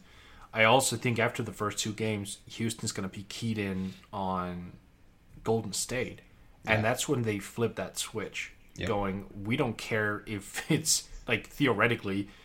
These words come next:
Speaker 1: if it's the Charlotte Hornets in front of us or the Phoenix Suns, we are going to murder every team in front of us, and we're gonna play, like, our A plus plus game from here on out and onwards."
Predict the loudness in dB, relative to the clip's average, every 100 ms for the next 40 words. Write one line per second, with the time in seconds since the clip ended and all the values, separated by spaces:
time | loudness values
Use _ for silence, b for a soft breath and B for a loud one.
0 | B B B 0 2 2 0 0 2 4
1 | 2 2 4 4 4 0 -2 -2 -2 0
2 | 0 -2 -4 -4 -2 0 0 0 -6 -8
3 | -4 0 2 0 0 0 0 -2 -4 -2
4 | 2 2 2 -2 -4 -6 -4 -4 -4 -4
5 | -2 -2 -2 -4 -4 -6 -4 -6 -6 -6
6 | -4 -4 -6 -6 -10 -6 -6 -4 -4 -6
7 | -4 -6 -4 -4 -4 -6 -10 -20 -20 -20
8 | -20 _ -6 -6 -2 0 2 4 2 0
9 | -6 -10 -8 -2 -2 -4 -10 -14 -16